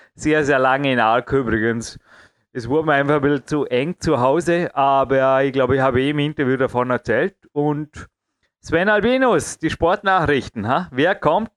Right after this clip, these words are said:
warum Goldsendung? Und ja, Big Country und Dormien Tourismus haben wir eigentlich genug gemacht. Zanzenberg und Co. Komm,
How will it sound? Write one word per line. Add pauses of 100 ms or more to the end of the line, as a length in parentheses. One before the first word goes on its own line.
(120)
warum
Goldsendung? (360)
Und (600)
ja, (340)
Big
Country
und
Dormien
Tourismus
haben
wir
eigentlich
genug
gemacht. (140)
Zanzenberg
und
Co. (460)
Komm,